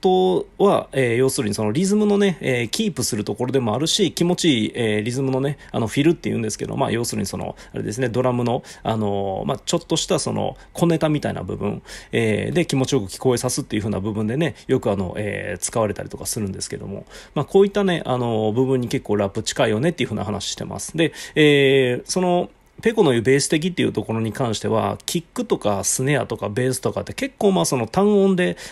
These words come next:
あの、小節の頭に来たりとか、えー、するようなね。要するにその音ですよね。あの、めちゃくちゃその、えー、拍の、えー、頭のとこに来る、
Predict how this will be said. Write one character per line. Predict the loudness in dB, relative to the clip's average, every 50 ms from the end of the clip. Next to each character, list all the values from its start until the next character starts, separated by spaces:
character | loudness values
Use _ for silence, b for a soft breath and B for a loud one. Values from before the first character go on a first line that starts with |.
| B
あ | B 2 2
の、 | 4 2 2
小 | 4 4 4 4
節 | 4 2 0 0
の | 0 0 0 0
頭 | 0 0 2 0 0
に | -2 -6
来 | -8 -6
た | -6 -6
り | -6 -6
と | -8 -8
か、 | -4 -4 -4 -4 -4 -6 B B B B
え | 0 2 2 2 2 0 0
ー、 | -2
す | -2 -2 -2
る | 0
よ | 0 -2
う | -2
な | -4 -4
ね。 | -6 -6 -8 B B B B
要 | 0 2
す | 4 4
る | 2 2
に |
そ | 2 2
の | 0 0 -2 -2 _ _ _ 4
音 | 6 6 6 4
で | 2 -2
す | -4 -6
よ | -4
ね。 | -4 -4 -4 -6 B B B B
あ | B -2 0
の、 | 0 0 0 0 0 0 -2 -4 -4 -4
め | -4 -2
ち | -2
ゃ | -2
く | -2 0
ち | 0
ゃ | 0
そ | 0 0 0
の、 | 0 0 -2 -2 -4 -6
え | -4 -4
ー、 | -4
拍 | -4 -4 0 2 2
の、 | 4 4 2 2 0 -2 -4
え | -2 0 0 0 0 0 -2 -2
ー、 | -2
頭 | 0 0 0 0
の | 0 -2
と | -4 -4
こ | -4 -4
に | -4 -4 -4
来 | -4 -4
る、 | -4 -4 -6